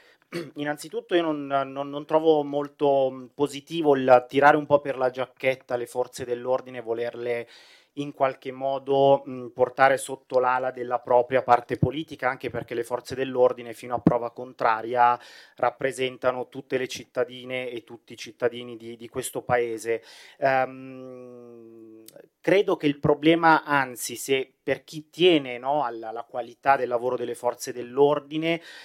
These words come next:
e al servizio che prestano, la cosa più sbagliata sia un sostegno completamente acritico, cioè il dire sta-, stare sempre e comunque dalla parte delle forze dell'ordine è, personalmente ritengo,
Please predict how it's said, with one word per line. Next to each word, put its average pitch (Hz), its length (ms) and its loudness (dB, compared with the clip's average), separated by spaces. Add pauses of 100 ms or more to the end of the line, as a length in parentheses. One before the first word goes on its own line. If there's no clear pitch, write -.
(140)
e 131 80 -2
al 127 100 2
servizio 139 560 -2
che 156 140 2
prestano, 143 520 2
la 127 120 -4
cosa 143 280 -6
più 151 220 0
sbagliata 139 720 2
sia 127 160 -6
un 120 80 -12
sostegno 139 540 -2
completamente 123 720 -14
acritico, 139 500 -6
cioè 139 200 -4
il 123 160 -10
dire 127 360 0 (380)
sta-, - 600 2
stare 143 540 0
sempre 156 1000 2
e 139 160 -2
comunque 143 520 0
dalla 123 220 0
parte 143 300 0
delle 127 160 -4
forze 143 340 2
dell'ordine 147 720 2
è, 123 320 0 (200)
personalmente 123 640 0
ritengo, 117 460 -2